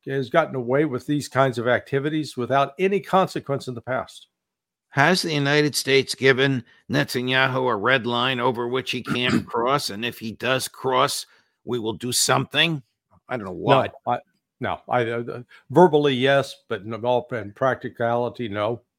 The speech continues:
Speaker 1: Uh, the, uh, the apac lobby is just too strong in the United States.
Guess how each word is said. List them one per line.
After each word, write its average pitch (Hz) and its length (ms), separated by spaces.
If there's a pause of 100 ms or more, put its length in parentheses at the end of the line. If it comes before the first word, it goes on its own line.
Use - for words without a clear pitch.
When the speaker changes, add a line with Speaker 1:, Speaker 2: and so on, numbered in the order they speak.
(520)
Speaker 1:
Uh, 107 260 (380)
the, 120 320 (100)
uh, 117 140 (100)
the 123 320
apac 127 300
lobby 120 340
is 117 140
just - 180
too 135 140
strong 151 400
in 98 80
the 95 60
United 82 280
States. - 500